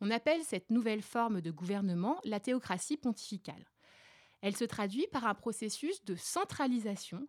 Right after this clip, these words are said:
qui a une conséquence de taille d'un point de vue administratif. La Cour de Rome voit affluer les pèlerins et les pénitents en quête d'absolution. Pour faire face à cet afflux, le pape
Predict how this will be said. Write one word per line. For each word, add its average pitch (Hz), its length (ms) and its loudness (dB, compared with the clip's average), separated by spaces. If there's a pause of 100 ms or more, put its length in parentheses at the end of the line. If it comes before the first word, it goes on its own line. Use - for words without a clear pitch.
qui - 160 -4
a 226 40 2
une 233 120 4
conséquence 277 800 0
de 175 160 -4
taille 262 380 0
d'un 185 140 -2
point 196 180 -2
de 185 40 -2
vue 180 160 -6
administratif. 208 1000 -2 (500)
La 285 140 0
Cour - 220 -4
de 240 80 2
Rome 214 440 2
voit 190 300 -2
affluer 294 440 2
les 226 100 0
pèlerins 220 480 0
et 196 60 -2
les 180 100 -2
pénitents 220 560 -2 (100)
en 202 140 -2
quête 240 440 -6
d'absolution. 202 680 -8 (1700)
Pour 233 160 -4
faire 262 180 0
face 392 340 2
à 180 60 -2
cet 185 240 -4
afflux, 277 380 0 (160)
le 220 180 0
pape 330 240 4